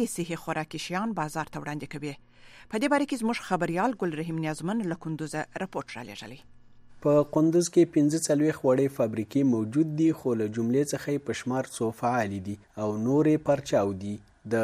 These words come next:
Speaker 2: دغه ښار اوسیدونکي وایي چې په ناامنو سیمو کې یو شمېر خلکو په کورونو کې هم د جوسو وړې فابریکې جوړې کړي چې په غیر مسلکي شکل غیر صحي جوس او نور د څښاک شیان بازار ته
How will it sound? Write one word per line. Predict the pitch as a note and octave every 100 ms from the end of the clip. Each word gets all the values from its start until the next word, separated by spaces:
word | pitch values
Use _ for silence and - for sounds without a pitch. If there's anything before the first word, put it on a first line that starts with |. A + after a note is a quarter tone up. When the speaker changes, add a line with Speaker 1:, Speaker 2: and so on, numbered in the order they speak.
| A2
Speaker 2:
دغه | B2+ B2+ B2+
ښار | C3 C3 B2+
اوسیدونکي | A#2+ B2 C3 C#3 C3+ C#3+
وایي | D3+
چې | C#3 C#3 C3+
په | B2+
ناامنو | C3 D3+ C#3+ C3+
سیمو | - D3+ C#3+
کې | C#3 C#3+
یو | D3 -
شمېر | C3+ B2
خلکو | C#3 D3 C#3 D3 C#3+
په | C3 A#2+
کورونو | C3 C3+ E3 C#3+
کې | C#3 C3+
هم | D#3+ D3
د | B2 B2
جوسو | D#3+ - A#2+
وړې | A2+ C3 C3+
فابریکې | A2+ G2+ G#2 - A2+ A2+
جوړې | C3 A#2 -
کړي | D#3 F3
چې | - E3+ - - -
په | E3+ D#3+
غیر | F3+ E3+ C#3
مسلکي | A#2 - A2 G#2 A#2 -
شکل | G#2 G#2 G#2+
غیر | C3+ E3 D#3+ -
صحي | A#2 D3+ C#3+
جوس | E3 - A2+
او | A#2
نور | D3 D3 A2+
د | -
څښاک | - C3+ C3 -
شیان | G2 G#2+ G#2 A#2+
بازار | B2 B2+ C3
ته | -